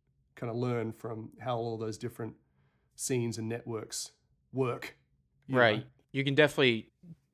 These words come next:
Speaker 2: uh, take, um, experiences from learning different instruments, uh, and apply it all over the place. I mean, uh,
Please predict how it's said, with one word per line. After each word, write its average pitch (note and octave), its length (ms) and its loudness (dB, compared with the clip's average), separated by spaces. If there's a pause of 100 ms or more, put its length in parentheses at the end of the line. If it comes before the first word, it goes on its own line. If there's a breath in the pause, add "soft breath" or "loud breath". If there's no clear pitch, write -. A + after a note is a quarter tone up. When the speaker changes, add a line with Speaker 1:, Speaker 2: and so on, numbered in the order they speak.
Speaker 2:
uh, A#2 320 0
take, A#2+ 500 2 (760 soft breath)
um, G#2+ 460 4
experiences D3+ 580 6
from B2 280 0
learning C3+ 340 8
different B2 320 4
instruments, A2 720 -2
uh, - 20 -4 (220)
and G#2+ 100 2
apply A#2 360 8
it G#2 220 4 (240)
all A#2+ 200 10
over B2 180 8
the - 80 -4
place. G2 360 0
I G#2+ 60 2
mean, G#2 380 -4 (140)
uh, A2+ 400 0